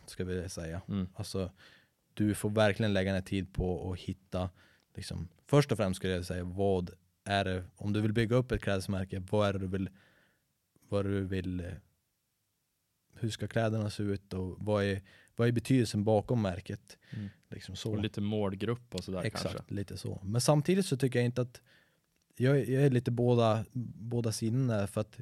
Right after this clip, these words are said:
Speaker 1: det var inte riktigt det som, som jag fick mig att starta ett märke. Det som fick mig att starta ett märke var, liksom, mina tittare och de vill ha kläder, liksom. Och jag började använda kläder. Jag sa det till mig själv:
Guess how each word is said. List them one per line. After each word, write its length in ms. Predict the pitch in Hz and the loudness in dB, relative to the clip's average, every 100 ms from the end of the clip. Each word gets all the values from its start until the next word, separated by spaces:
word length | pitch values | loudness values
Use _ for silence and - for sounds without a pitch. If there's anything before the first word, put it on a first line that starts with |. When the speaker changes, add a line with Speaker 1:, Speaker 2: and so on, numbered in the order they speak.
| - - | -10 -2
Speaker 1:
det 100 | 123 | 2
var 80 | |
inte 160 | 127 110 | 4 2
riktigt 300 | 104 104 95 | -2 -4 0
det 280 | 123 117 95 - - _ _ _ _ - | 2 2 0 -8 -20 _ _ _ _ -16
som, 400 | - 107 104 95 | -4 -2 -2 -4
som 180 | - 104 | -4 0
jag 400 | 123 120 95 85 - | 2 2 2 -4 -6
fick 200 | 110 120 | -4 2
mig 260 | 147 120 | 4 4
att 180 | 98 98 | 2 0
starta 320 | - 92 98 | -4 -6 -6
ett 60 | 98 | -4
märke. 440 | 98 95 - 98 92 - | -4 -4 -6 -6 -6 -12
Det 300 | - - 110 | -16 -8 -4
som 140 | 107 107 | -2 -2
fick 180 | 104 | -2
mig 160 | 123 135 | 0 0
att 80 | 120 | 0
starta 180 | 98 95 | -4 -4
ett 20 | |
märke 320 | 98 92 95 | -4 -4 -4
var, 80 | 95 | -6
liksom, 240 | 98 - | -6 -4
mina 180 | 95 104 | -4 -4
tittare 520 | - 92 _ 101 101 | -6 -10 _ -2 2
och 240 | 92 90 - - - _ - | 2 0 -4 -18 -20 _ 0
de 160 | 110 | 4
vill 100 | 110 | 4
ha 80 | 95 | 4
kläder, 380 | - 127 117 98 | 4 6 6 4
liksom. 420 | 95 - 92 90 - - _ - | 0 -2 -2 -2 -6 -20 _ -6
Och 400 | 95 95 92 87 - | 0 2 2 0 -4
jag 240 | 107 113 | 2 4
började 240 | 117 107 104 | 6 6 4
använda 300 | 113 127 113 | 4 2 2
kläder. 520 | 107 101 98 98 95 | 2 2 2 0 0
Jag 120 | 110 | -2
sa 180 | - 110 | 2 2
det 80 | 95 | 0
till 120 | 95 | -2
mig 100 | 95 | -4
själv: 260 | 92 92 | -4 -4